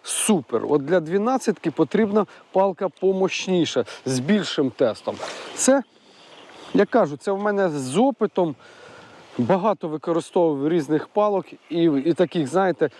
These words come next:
І мені на рибалках завжди здавалося, що на таких паличках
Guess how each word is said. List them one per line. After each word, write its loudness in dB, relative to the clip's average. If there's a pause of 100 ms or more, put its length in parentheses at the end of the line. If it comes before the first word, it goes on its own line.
(120)
І 2
мені 4
на 4
рибалках 0
завжди 0
здавалося, 0
що -4
на 0
таких -2 (260)
паличках 0